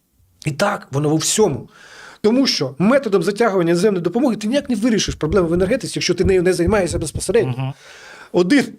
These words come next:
Speaker 1: військовий начальник, не буду називати його прізвище, він займається зовсім іншими речами. Так він президентом був посланий, е, дивитися, що у нас з трансформаторами. Він мусив кинути свою величезну, значить, військо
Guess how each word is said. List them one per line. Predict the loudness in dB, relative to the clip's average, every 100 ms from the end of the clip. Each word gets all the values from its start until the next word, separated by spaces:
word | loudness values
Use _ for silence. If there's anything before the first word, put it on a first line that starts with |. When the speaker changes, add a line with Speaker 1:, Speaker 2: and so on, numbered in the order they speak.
| -6
Speaker 1:
військовий | -2 2 4 2
начальник, | 2 0 0
не | 0
буду | 0 2
називати | 4 4 2 0
його | -2
прізвище, | 0 0 -4 -6 -14 _ _ _ _ _ -6
він | -4
займається | 0 2 2 0
зовсім | -2 -2 -2
іншими | -2 0 -2
речами. | 0 0 -2
Так | -2
він | -2
президентом | -2 -4 -2 -2
був | -4 -2
посланий, | -4 -2 -4 -6 -14 -20 _ _ _ _ _
е, | 0 0
дивитися, | 0 0 0 0 0
що | 0
у | 0
нас | 0
з |
трансформаторами. | -2 -2 0 -2 -2 -6 -10 -16 _ _ _ -20 _ _ _ 0
Він |
мусив | 2 2 0 0
кинути | 0 0 0
свою | -2 0 2 2
величезну, | 2 2 2 2 2 0 0
значить, | 0 -2 0
військо | 0 0 -4 -12